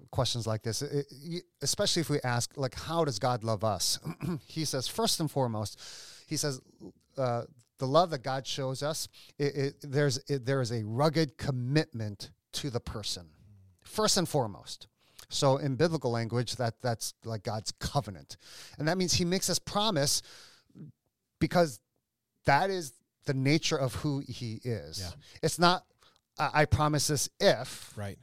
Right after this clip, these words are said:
Speaker 1: It's, "I promise that."
Speaker 2: Yeah.
Speaker 1: So it's binding. Like, it's not a contract. And so first and foremost, uh, love is a, a rug-, rugged, rugged commitment to
Speaker 2: Mm.
Speaker 1: somebody.
Speaker 2: Mm-hmm.
Speaker 1: That's the first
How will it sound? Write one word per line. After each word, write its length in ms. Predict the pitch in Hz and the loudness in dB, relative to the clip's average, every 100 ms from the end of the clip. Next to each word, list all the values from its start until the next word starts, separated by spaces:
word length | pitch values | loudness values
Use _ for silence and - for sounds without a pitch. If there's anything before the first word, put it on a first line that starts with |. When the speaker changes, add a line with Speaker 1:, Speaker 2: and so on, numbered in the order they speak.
| _ _ _ _ | _ _ _ _
Speaker 1:
It's, 220 | 175 - - - | 0 0 -6 -4
"I 80 | 139 | 0
promise 420 | - 151 147 110 | 2 2 2 0
that." 600 | 104 156 110 - - - - | 6 6 4 -6 -6 -6 -10
Speaker 2:
Yeah. 140 | 92 85 _ _ _ _ _ _ _ _ _ | -14 -14 _ _ _ _ _ _ _ _ _
Speaker 1:
So 200 | - 156 | 0 2
it's 180 | 147 156 - - - | 2 -2 -6 -2 0
binding. 600 | - 247 202 135 95 85 _ _ _ | 4 4 4 2 2 -12 _ _ _
Like, 140 | 156 160 | 0 0
it's 160 | 156 - - | -2 -6 -4
not 360 | 139 139 156 | 0 4 4
a 60 | 156 | 2
contract. 640 | - 135 123 110 104 101 | -4 -2 -2 -2 -8 -4
And 100 | 139 | 0
so 160 | - 151 | 4 4
first 400 | - - 226 226 | 2 -4 -2 0
and 100 | 208 | 0
foremost, 360 | 202 170 151 - - - - | 0 0 -2 -8 -20 -20 -14
uh, 60 | 175 - - | -14 -14 -8
love 380 | 151 156 175 170 | -2 2 2 0
is 180 | 139 - | -8 -8
a, 140 | 160 156 - | -6 -4 -2
a 100 | 143 | 0
rug-, 320 | 127 156 127 - | 4 2 0 -8
rugged, 540 | 139 143 156 151 131 - | 0 2 2 0 -4 -8
rugged 480 | 120 151 190 180 - | 0 2 2 -4 -8
commitment 600 | 170 160 160 151 - - _ - | -4 -2 -2 -6 -8 -18 _ -2
to 520 | - 208 131 104 85 _ _ - | 0 0 -4 -8 -14 _ _ -20
Speaker 2:
Mm. 20 | - | -8
Speaker 1:
somebody. 640 | - 143 127 95 80 71 - | -4 -2 0 -4 -8 -16 -20
Speaker 2:
Mm-hmm. 440 | 98 80 104 104 | -18 -14 -12 -8
Speaker 1:
That's 260 | 117 165 - | -8 -8 -6
the 80 | 165 | -6
first 600 | - - 160 147 - - | -6 -2 2 2 0 -8